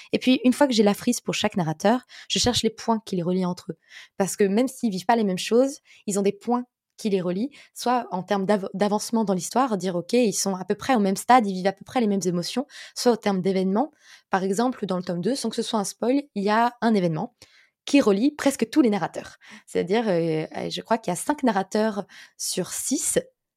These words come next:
qui sont impactés par cet événement, mais pas de la même manière. Et donc, c'est important que les chapitres arrivent au même moment, ou en tout cas s'entrecroisent, et en plus pour créer du rythme, parce que quand on passe de A et B qui vivent un truc à C et D qui vivent un autre truc, et eux qui vivent un autre truc, mais en même temps, bah, il faut savoir créer le rythme.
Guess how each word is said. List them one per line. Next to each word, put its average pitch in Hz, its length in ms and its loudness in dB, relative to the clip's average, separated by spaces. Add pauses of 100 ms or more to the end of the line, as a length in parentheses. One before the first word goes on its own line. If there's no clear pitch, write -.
(160)
qui 226 120 -6
sont 226 240 -2
impactés 254 460 4
par - 160 -2
cet - 240 -4
événement, 190 300 2
mais 202 140 0
pas 285 160 4
de 285 40 4
la 226 80 4
même 214 220 4
manière. 190 400 -2 (380)
Et 214 80 4
donc, 240 240 2
c'est - 100 -2
important 202 380 0
que - 80 -8
les 196 40 -2
chapitres - 380 -2
arrivent 226 240 0
au 226 80 6
même 226 260 4
moment, 220 320 4
ou 247 60 0
en 190 80 0
tout 190 100 -12
cas 262 120 -2
s'entrecroisent, 262 720 -2 (420)
et 220 80 2
en 190 120 2
plus 294 240 -4
pour 208 120 -6
créer 208 200 -2
du 185 100 0
rythme, 214 320 -4
parce 196 160 -6
que - 80 -6
quand 262 260 -4
on 233 60 -2
passe 240 360 -2 (400)
de 208 400 4
A 247 120 6
et 226 60 6
B 233 220 0
qui - 120 -12
vivent 202 140 0
un 202 100 0
truc - 220 -6
à 185 60 -2
C - 180 -2
et 247 80 4
D 226 160 2
qui 220 140 -6
vivent 202 160 -2
un 190 100 0
autre 214 140 -4
truc, - 340 -6 (240)
et 214 180 2
eux 269 80 2
qui 233 140 -4
vivent 208 100 0
un 196 80 0
autre 196 80 -4
truc, - 220 -6
mais 190 140 0
en 254 100 2
même 196 160 2
temps, - 240 0 (240)
bah, 208 60 2
il 196 40 -4
faut 233 120 0
savoir 214 300 0
créer 233 200 2
le 208 100 4
rythme. 190 400 -2